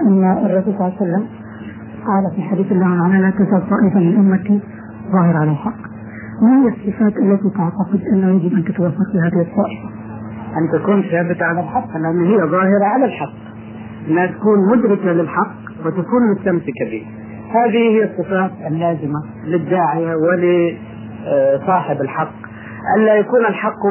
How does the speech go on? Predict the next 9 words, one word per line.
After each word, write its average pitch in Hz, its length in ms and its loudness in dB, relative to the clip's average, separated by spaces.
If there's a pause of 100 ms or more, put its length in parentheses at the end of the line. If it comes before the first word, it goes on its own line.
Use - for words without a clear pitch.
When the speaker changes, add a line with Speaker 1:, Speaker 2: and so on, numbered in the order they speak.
Speaker 2:
في 202 100 2
قلبه 202 640 2 (100)
خفيف 202 420 0
الوزن، 170 580 2 (420)
بحيث 202 420 2 (180)
إنه 190 320 0
مثقال 180 520 -2
ذهب 185 280 0 (380)
مثلًا 175 320 -4